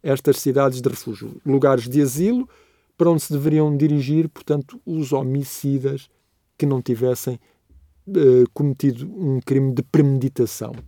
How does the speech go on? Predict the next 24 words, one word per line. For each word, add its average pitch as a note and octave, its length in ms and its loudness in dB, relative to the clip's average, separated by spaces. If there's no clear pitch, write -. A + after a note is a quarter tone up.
ou A#2+ 80 -8
seja, A#2+ 220 0
que - 80 -10
tivessem B2 400 -4
morto B2+ 420 -2
alguém B2 500 -4
sem, C3+ 500 0
sem C3+ 580 0
intenção. A#2+ 680 -2
E G3+ 180 0
é B3 80 2
engraçado G#3+ 540 -2
para D#3+ 160 0
nós D#3+ 180 0
podermos C#3+ 340 -2
perceber, C#3+ 480 -2
hum, B2 920 0
como C#3 180 0
é B2+ 40 0
que - 60 -14
estavam C#3 260 -2
distribuídas C3 560 0
geograficamente C3+ 1040 0
estas B2 480 2